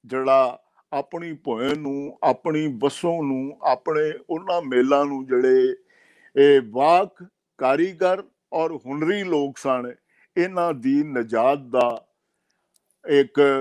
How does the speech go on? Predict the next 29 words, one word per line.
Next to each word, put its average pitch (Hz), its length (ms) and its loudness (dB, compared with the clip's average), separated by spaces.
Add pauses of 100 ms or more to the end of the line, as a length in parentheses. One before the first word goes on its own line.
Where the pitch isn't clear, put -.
(140)
ਕਹਿਣਾ 147 240 0
ਚਾਹੀਦਾ 139 380 -2 (140)
ਯਤਨ 180 340 0
ਜਿਹੜਾ 143 300 4
ਸੀ 110 280 -12 (520)
ਉਹ 165 360 -2 (140)
ਸ਼ੁਰੂ 160 360 0
ਹੋਇਆ, 127 580 4 (920)
ਜਿਹੜਾ 135 280 0
ਕਿ 127 340 -4 (300)
ਸਿੱਖ 190 320 0
ਲਹਿਰ 156 380 6
ਜਿਹਨੂੰ 143 400 -4
ਅਸੀਂ 127 260 -6
ਕਹਿੰਦੇ 156 380 -4
ਹਾਂ, 135 80 -6
ਉਹ 143 300 -4
ਅਸਲ 139 200 -2
ਵਿੱਚ 143 200 -6
ਪੀਜੈਂਟਰੀ 131 580 -2
ਦੀ 156 140 4
ਲਹਿਰ 117 400 4
ਏ 107 180 0 (380)
ਔਰ 135 220 6
ਉਹਦੇ 135 280 2
ਵਿੱਚ 120 320 0 (760)
ਕਹਿਣਾ 131 260 2
ਚਾਹੀਦਾ 123 520 0
ਕਿ 117 340 0